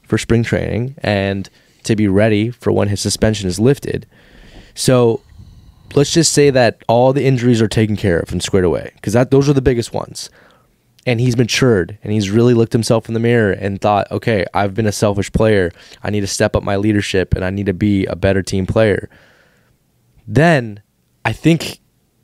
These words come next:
and look, this is a big if, but if that's all true,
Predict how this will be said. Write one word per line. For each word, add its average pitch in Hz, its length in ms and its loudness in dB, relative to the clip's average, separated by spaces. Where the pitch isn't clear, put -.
and 113 180 2
look, 107 180 2
this 104 140 -4
is 107 100 -4
a 113 60 2
big 120 440 -4
if, 123 460 -2
but 101 280 0
if 104 120 -2
that's 139 240 2
all 127 220 2
true, 113 460 2